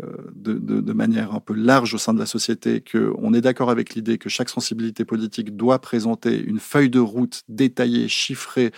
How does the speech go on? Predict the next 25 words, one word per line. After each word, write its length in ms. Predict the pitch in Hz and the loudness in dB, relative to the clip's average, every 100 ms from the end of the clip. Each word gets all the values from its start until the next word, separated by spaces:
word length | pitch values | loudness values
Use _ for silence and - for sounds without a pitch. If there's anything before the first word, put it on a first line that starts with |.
| - _ | -12 _
documentée 640 | - 117 127 - 127 120 120 | -2 0 2 2 0 2 -2
sur 320 | - 107 - - - | -2 -4 -6 -14 -12
l'objectif 840 | 107 120 120 120 - 123 - - _ _ _ _ _ | 0 2 2 0 -2 -6 -6 -18 _ _ _ _ _
auquel 280 | - - 123 | -8 2 6
on 80 | 120 | 6
veut 160 | 110 110 | 4 0
aller, 300 | 110 127 233 - - - _ | 0 0 0 -6 -20 -20 _
eh 80 | - | -14
bien, 380 | - 107 123 127 - | -2 2 4 4 2
on, 240 | 110 104 | -2 -2
on, 420 | 101 98 101 - - | -2 -2 -4 -6 -6
on 120 | 104 | -2
aura 180 | 104 127 | 0 0
plusieurs 340 | - 113 113 | 0 0 0
voies 320 | 98 107 156 196 | -2 2 2 4
possibles 300 | - - 113 | 0 -2 -4
pour 140 | 107 | -4
aller 120 | 110 | -2
à 60 | 107 | -4
cet 180 | - 104 | -6 -6
objectif. 360 | 117 147 196 | -6 -2 -2
Ce 100 | - | -2
sur 160 | - - | -6 -2
quoi 120 | 175 | -2
c'est, 280 | - 110 | 0 0